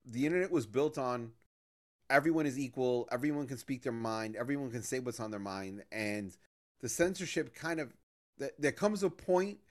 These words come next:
where the censorship is brutal, and I think we are starting to come to that point. Like, a good example is, there is,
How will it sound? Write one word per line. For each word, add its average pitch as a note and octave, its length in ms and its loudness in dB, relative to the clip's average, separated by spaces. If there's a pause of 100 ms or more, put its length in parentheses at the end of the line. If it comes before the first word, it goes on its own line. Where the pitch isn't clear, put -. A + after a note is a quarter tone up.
(380)
where A#2+ 680 4 (840)
the B2+ 100 -2
censorship D#3+ 880 0 (360)
is A#2 420 0
brutal, G2 640 -2
and G2 140 -6
I A2 80 -4
think A2 220 -10
we G#2+ 160 -2
are G2+ 240 2
starting A#2 380 0
to A#2 120 -14
come A2+ 220 -6
to A2 100 -6
that G#2 220 -4
point. F#2 300 -6 (640)
Like, G#2+ 380 0
a C3 60 4
good D#3 180 4
example D3 500 0
is, F#2 340 -6 (520)
there C3+ 300 4
is, C3+ 360 0